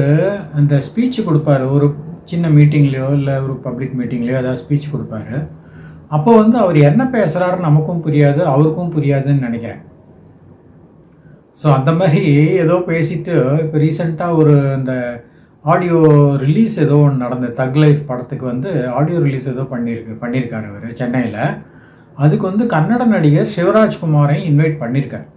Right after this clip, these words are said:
அப்போ அவர் ஏதோ பேசின போது, "நம்மெல்லாம் ஒரே குடும்பம்,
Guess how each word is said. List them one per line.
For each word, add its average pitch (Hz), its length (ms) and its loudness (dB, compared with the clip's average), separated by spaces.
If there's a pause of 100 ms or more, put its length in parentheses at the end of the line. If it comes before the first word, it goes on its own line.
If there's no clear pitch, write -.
(1080)
அப்போ 208 300 2
அவர் 190 140 4
ஏதோ 226 320 2
பேசின 185 400 -4
போது, 156 300 4 (360)
"நம்மெல்லாம் 147 440 2
ஒரே 147 280 4
குடும்பம், 131 680 -2